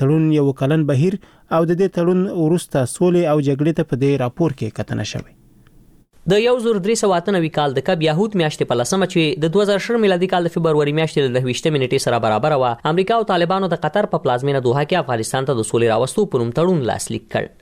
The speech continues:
Speaker 2: د دې تړون اصلي موخه په افغانستان کې د جګړې پای او د خبرو له لارې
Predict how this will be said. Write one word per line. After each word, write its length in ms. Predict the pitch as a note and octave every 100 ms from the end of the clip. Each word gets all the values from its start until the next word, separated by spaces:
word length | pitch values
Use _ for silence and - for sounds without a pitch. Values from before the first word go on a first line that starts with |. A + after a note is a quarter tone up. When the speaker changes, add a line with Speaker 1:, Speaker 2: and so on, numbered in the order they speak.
| -
Speaker 2:
د 80 | D3
دې 100 | D3+
تړون 260 | D3+ E3+ E3
اصلي 180 | D3 D#3+
موخه 200 | G#3 G3+ F3
په 320 | - - G#3
افغانستان 360 | A#3 A#3 B3+ A#3+
کې 80 | G3
د 40 | D3+
جګړې 240 | C#3+ D#3 -
پای 180 | F#3+ E3
او 40 | C#3+
د 60 | D3
خبرو 260 | F#3 G#3+ G3
له 100 | D#3
لارې 180 | D#3+